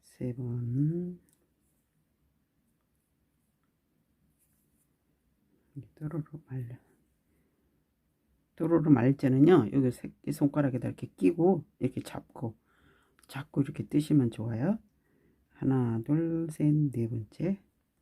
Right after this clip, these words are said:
둘,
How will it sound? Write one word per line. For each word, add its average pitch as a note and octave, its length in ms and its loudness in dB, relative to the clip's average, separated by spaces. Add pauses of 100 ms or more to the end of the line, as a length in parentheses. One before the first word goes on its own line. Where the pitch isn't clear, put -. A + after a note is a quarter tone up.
(3000)
둘, B2+ 960 -6